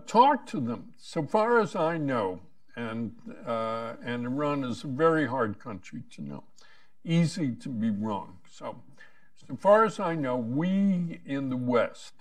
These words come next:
have not talked to the leaders of the Iranian domestic opposition movement since, uh, two thousand three.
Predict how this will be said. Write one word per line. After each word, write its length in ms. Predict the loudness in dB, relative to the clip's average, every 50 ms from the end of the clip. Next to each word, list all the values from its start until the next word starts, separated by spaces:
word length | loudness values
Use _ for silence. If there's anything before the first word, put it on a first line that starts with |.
| -12 -6
have 200 | -4 -4 -4 -4
not 380 | -4 -2 0 0 0 0 -4 -8
talked 460 | -4 -2 0 0 0 -2 -6 -16 -12
to 320 | -6 -4 -2 -2 -2 -2 -4 -8 -14 -20 -20 -20 -20 -20 -20 -18 -8
the 80 | -4 0
leaders 640 | 2 4 4 4 2 2 2 2 0 0 -4 -8
of 200 | -8 -8 -8 -6
the 80 | -6 -4
Iranian 680 | -4 -2 -2 -2 -2 -2 -2 -2 -2 -2 -4 -4 -6
domestic 760 | -6 -6 -6 -6 -6 -4 -6 -6 -8 -12 -14 -14 -14 -8 -6
opposition 840 | -4 -4 -4 -4 -4 -8 -8 -8 -6 -6 -6 -6 -6 -8 -8 -6 -4
movement 580 | 0 0 0 0 -2 -4 -8 -8 -8 -10 -10 -14 -20 -20 -20 -20 -20 -20 -20 -20 -20 -20 -20 -18
since, 720 | -14 -8 -6 -4 -2 -2 -2 -2 -4 -8 -14 -14 -16 -18 -20 -20 -20 -20 -18 -16 -14 -10 -10 -6 -4 -4 -4 -4 -6
uh, 280 | -6 -4 -4 -2 -4 -4 -2
two 160 | 0 0 0
thousand 500 | 2 2 0 0 0 -2 -4 -6 -8 -10 -10
three. 380 | -14 -12 -6 -2 -2 -2 -2